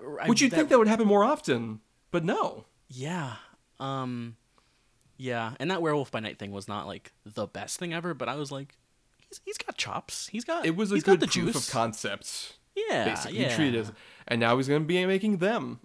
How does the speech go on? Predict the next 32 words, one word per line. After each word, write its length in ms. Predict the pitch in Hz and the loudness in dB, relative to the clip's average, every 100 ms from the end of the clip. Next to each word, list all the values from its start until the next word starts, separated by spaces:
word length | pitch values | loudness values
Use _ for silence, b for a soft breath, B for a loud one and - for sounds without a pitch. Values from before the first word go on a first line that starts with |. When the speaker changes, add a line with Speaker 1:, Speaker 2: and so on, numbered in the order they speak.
| 123 | -4
Speaker 2:
allegedly. 640 | 120 110 117 110 107 107 - _ _ _ _ _ | -2 -2 -4 -6 -6 -8 -12 _ _ _ _ _
The 140 | - 147 | -4 -2
Ant 120 | 185 | -2
movie. 340 | 120 110 110 113 _ - | -4 -4 -6 -8 _ -8
Speaker 1:
Right, 360 | - 208 180 | -6 -4 -6
he 180 | 156 156 | -6 -6
is 160 | 185 156 | -6 -6
doing 360 | 135 123 113 | -6 -6 -8
that. 260 | 110 104 - | -10 -12 -6
I'm 100 | 208 | -4
excited. 360 | 175 - 98 101 | -2 -4 -8 -4
I, 140 | 123 123 | -4 -4
I 80 | 113 | -6
love 360 | 101 98 107 - | -6 -10 -16 -16
Giacchino. 560 | - 101 - 107 98 107 | -10 -10 -8 -10 -8 -8
I 100 | 107 | -8
think 160 | 117 135 | -6 -8
he 80 | 123 | -6
has, 220 | 110 104 | -6 -6
like, 320 | 98 95 - b b b b b b _ _ _ _ _ _ _ | -10 -12 -20 b b b b b b _ _ _ _ _ _ _
<sighs> 300 | - - - | -20 -18 -16
I 60 | 110 | -12
mean, 200 | 101 95 | -12 -4
I 160 | 117 | -4
think 320 | 113 123 110 - _ _ _ | -2 -6 -10 -14 _ _ _
The 380 | 104 101 104 104 | -20 -8 -4 -2
Batman 420 | 107 107 113 113 | -4 -4 -6 -8
is 160 | 110 | -8
one 140 | 107 104 | -10 -10
of 80 | 104 | -10
the 60 | |
best 340 | 107 101 - | -8 -8 -10